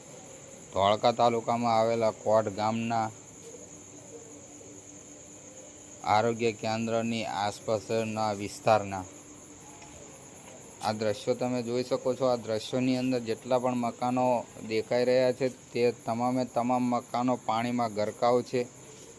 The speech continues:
છેલ્લા કેટલાય સમયથી આ લોકો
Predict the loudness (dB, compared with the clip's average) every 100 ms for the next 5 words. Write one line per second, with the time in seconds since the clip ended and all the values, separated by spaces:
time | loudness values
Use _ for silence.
0 | -20 -16 -4 2 2 2 -4 2 4 4
1 | 2 -2 0 0 0 -2 -4 -14 -16 -18
2 | -18 -20 -20 -20 -20 -20 -20 -20 -18 -16
3 | -16 -18 -18 -6 0 0 2 4